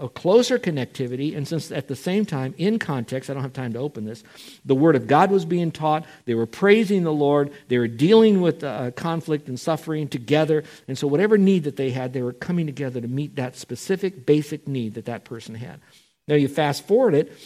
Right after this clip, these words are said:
to a couple more, uh, chapters, it says basically the same thing. "For there was not a needy person among them. For all who were owners of land or houses would sell them and bring the pros-, proceeds of the sales and lay them at the apostles' feet."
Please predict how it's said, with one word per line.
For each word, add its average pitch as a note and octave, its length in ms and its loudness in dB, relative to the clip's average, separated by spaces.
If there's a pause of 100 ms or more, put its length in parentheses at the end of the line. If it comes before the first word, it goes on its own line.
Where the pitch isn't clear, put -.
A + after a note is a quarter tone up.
(180)
to D3+ 80 -4
a C3 40 -2
couple D#3+ 260 -6
more, F#3 520 0
uh, B2+ 260 -4
chapters, D#3 580 -6 (360)
it - 120 -12
says D3+ 200 4
basically D#3+ 560 0
the C#3+ 80 -4
same D#3+ 300 -4
thing. E3 340 -8 (140)
"For D#3+ 140 -2
there D#3+ 100 2
was D#3 220 2
not F3 340 0
a D3+ 60 0
needy E3+ 320 -2
person E3 440 -8
among E3+ 340 -6
them. G2+ 200 -12 (360)
For C#3 140 0
all E3+ 340 0
who F#3 140 0
were E3 180 0
owners D#3+ 340 0
of C#3 140 -6
land C#3 440 -4
or C#3 160 -2
houses C#3 500 -6
would C3 160 -8
sell D3+ 340 -6
them A2+ 300 -6 (260)
and B2+ 160 -4
bring D3+ 200 0
the D#3+ 60 -2
pros-, E3 320 -8
proceeds B2+ 600 -4
of A#2+ 80 -10
the B2 80 -6
sales A#2 480 -6
and C3+ 160 -6
lay B2 240 0
them C#3 180 -6
at C#3 120 -12
the D#3 100 -8
apostles' C3 580 -12
feet." G2 340 -12